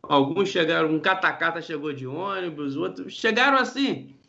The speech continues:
Aí, na, na hora de perfilar, tinha um camarada lá que tava com a camisa dez, com short dezessete, o camisa oito tava com short vinte. Aí lá o árbitro, viu o árbitro, acho que foi o, o quarto árbitro,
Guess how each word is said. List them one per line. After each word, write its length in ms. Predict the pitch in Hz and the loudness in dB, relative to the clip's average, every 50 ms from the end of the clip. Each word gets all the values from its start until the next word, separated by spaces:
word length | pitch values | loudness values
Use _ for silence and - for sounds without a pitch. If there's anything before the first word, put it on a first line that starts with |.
| _ _ _ _ _ _ _ _ _ _ _ _ - | _ _ _ _ _ _ _ _ _ _ _ _ -4
Aí, 280 | - - 220 240 247 247 | -2 0 2 2 2 2
na, 340 | 240 233 214 208 208 208 | 0 0 0 0 -2 -2
na 180 | - 208 208 214 | -2 0 2 4
hora 160 | 240 269 262 | 4 4 2
de 140 | 233 214 214 | 0 0 -2
perfilar, 800 | 214 233 220 214 - 196 196 208 233 254 240 185 143 - - - | 0 -2 -2 -2 -2 -4 0 2 4 4 4 4 2 0 -6 -14
tinha 280 | - - 208 220 226 220 | -12 -8 -6 -4 -4 -4
um 320 | 220 240 240 254 233 208 | -4 -4 -6 -6 -8 -4
camarada 580 | - 233 220 214 208 196 196 202 202 180 190 190 | 0 2 2 4 2 2 0 0 -2 -4 -4 0
lá 240 | 196 208 220 220 220 | 2 2 2 2 0
que 140 | 220 214 - | -4 -8 -6
tava 180 | 202 202 196 | -6 -6 -6
com 60 | 190 | -6
a 40 | - | -6
camisa 400 | - 208 185 190 196 190 190 180 | -4 -2 -2 -2 -2 -2 -2 -2
dez, 480 | 160 156 185 208 233 254 254 254 - - | -2 0 0 0 0 0 0 -2 -6 -8
com 160 | - - 226 | -6 -6 -4
short 380 | 214 - 208 214 214 208 208 208 | -4 0 0 0 0 0 -2 -4
dezessete, 600 | 190 208 190 - - 156 165 165 143 127 - - | -4 -4 -4 -2 -2 0 0 0 0 -2 -4 -10
o 40 | 139 | -10
camisa 560 | - 160 160 165 190 196 202 196 196 190 175 | -6 -4 -2 -2 0 -2 -2 -2 0 0 0
oito 300 | 180 196 226 254 247 240 | 2 4 4 4 4 2
tava 260 | 240 226 226 220 214 214 | 0 -4 -4 -4 -6 -8
com 80 | 214 202 | -10 -4
short 320 | - 220 220 214 - 196 | -2 0 0 0 -2 -8
vinte. 520 | 156 151 185 185 165 139 - - - _ _ _ _ _ _ _ _ _ _ | -8 -6 -4 -4 -4 -6 -8 -12 -18 _ _ _ _ _ _ _ _ _ _
Aí 360 | - - 165 170 185 214 226 | -2 0 0 2 2 2 2
lá 160 | 214 208 214 220 | 2 2 2 2
o 140 | 185 190 | 2 4
árbitro, 500 | 208 226 226 202 156 135 139 135 127 120 | 4 4 4 2 0 -4 -8 -8 -12 -12
viu 240 | 123 127 156 180 175 | -10 -8 -6 -6 -6
o 140 | 139 127 135 | -6 -4 -2
árbitro, 500 | 156 185 175 143 117 113 - - 123 123 | -2 -2 -2 -6 -8 -10 -10 -12 -10 -10
acho 120 | 127 131 | -10 -8
que 40 | - - | -6 -6
foi 80 | 165 | -6
o, 340 | 143 127 120 117 120 127 135 | -4 -4 -4 -4 -2 0 0
o 120 | 135 135 | 0 2
quarto 300 | 139 - - - - 139 | 2 2 2 2 2 4
árbitro, 400 | 139 147 160 156 131 127 - - | 4 4 4 4 0 -4 -10 -8